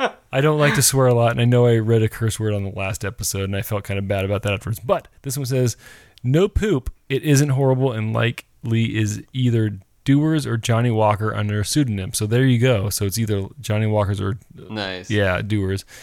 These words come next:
Speaker 1: Uh, it's cheap and works great in a cocktail. The only issues are that it comes, it does kind of vary from year to year. So that's,
Speaker 2: Oh, wow.
Speaker 1: that's not necessarily a bad thing. So anyway, yeah, Kirkland
Speaker 2: Yeah.
Speaker 1: Signature for eighteen dollars. But anyway, uh,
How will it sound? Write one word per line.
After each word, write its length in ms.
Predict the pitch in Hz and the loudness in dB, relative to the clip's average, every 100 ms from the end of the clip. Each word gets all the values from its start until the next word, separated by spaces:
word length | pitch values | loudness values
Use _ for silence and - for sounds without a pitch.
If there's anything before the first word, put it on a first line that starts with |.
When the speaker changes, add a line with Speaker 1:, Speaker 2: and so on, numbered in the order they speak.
| - - | -20 -6
Speaker 1:
Uh, 120 | 107 107 | -4 -4
it's 140 | - | -4
cheap 260 | - 151 139 | 0 0 0
and 120 | 113 | -4
works 200 | 110 - | -4 -2
great 160 | 123 113 | -2 -2
in 40 | |
a 40 | 107 | -4
cocktail. 520 | 107 101 - 104 104 | -2 -4 -2 -4 -4
The 120 | 101 | -4
only 240 | 107 110 107 | -4 -4 -4
issues 300 | - 113 101 | -2 -2 -2
are 160 | 95 95 | -4 -6
that 80 | - | -6
it 60 | |
comes, 400 | - 98 98 95 - - - - _ - | -6 -4 -4 -6 -14 -20 -20 -20 _ -6
it 240 | 110 - | -6 -2
does 300 | 113 110 110 | 2 2 0
kind 260 | - 110 101 | -2 -4 -2
of 100 | 95 | -4
vary 240 | 98 98 | -4 -4
from 160 | 95 95 | -4 -4
year 120 | 92 | -4
to 60 | 92 | -4
year. 280 | 85 80 85 - - - | -6 -8 -10 -18 -20 -18
So 360 | - 98 90 87 - _ - | -8 -4 -2 -4 -10 _ -4
that's, 220 | 113 104 | -2 -2
Speaker 2:
Oh, 160 | 110 110 | -4 -4
wow. 100 | 113 | -2
Speaker 1:
that's 180 | 104 104 | -2 -4
not 100 | 95 | -2
necessarily 380 | - 104 104 | -2 0 -2
a 40 | 110 | -2
bad 280 | 143 233 - | -4 -8 -10
thing. 220 | 82 - | -12 -10
So 280 | - 98 90 | -8 -8 -4
anyway, 360 | 117 110 98 | -2 -2 -2
yeah, 180 | 104 90 | -6 -8
Kirkland 400 | - - 131 104 | -10 -8 -4 -4
Speaker 2:
Yeah. 40 | 117 | -2
Speaker 1:
Signature 320 | 123 113 - | -2 -2 -6
for 140 | 104 98 | -10 -10
eighteen 260 | 104 98 | -10 -8
dollars. 200 | 95 98 101 | -8 -6 -4
But 120 | 160 | -2
anyway, 380 | 202 170 131 127 - - - - | 0 2 2 -2 -10 -20 -20 -4
uh, 440 | 120 117 117 110 | 0 2 2 0